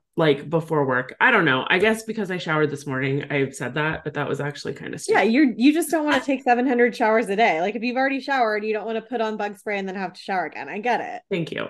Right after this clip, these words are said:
Speaker 1: Exactly. I was like,
Speaker 2: I am
Speaker 1: I love
Speaker 2: just
Speaker 1: how I caught
Speaker 2: crazy.
Speaker 1: myself in a lie. I was like, "Why did I say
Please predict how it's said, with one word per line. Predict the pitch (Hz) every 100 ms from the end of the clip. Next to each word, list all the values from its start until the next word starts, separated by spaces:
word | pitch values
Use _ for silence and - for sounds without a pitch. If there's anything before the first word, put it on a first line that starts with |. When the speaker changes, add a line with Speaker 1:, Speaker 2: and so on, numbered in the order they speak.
| -
Speaker 1:
Exactly. | 160 - 90 - - 87 85 -
I |
was | 185 190
like, | 202
Speaker 2:
I | 277 294
am | 269 247
Speaker 1:
I | 226
love | 240
Speaker 2:
just | 269
Speaker 1:
how |
I | 285
caught | - 220
Speaker 2:
crazy. | 196 202
Speaker 1:
myself | 208 185
in | 175
a |
lie. | 156 156
I | 147
was | 165 175
like, | 175
"Why | 156 160
did | 262
I | 392
say | 403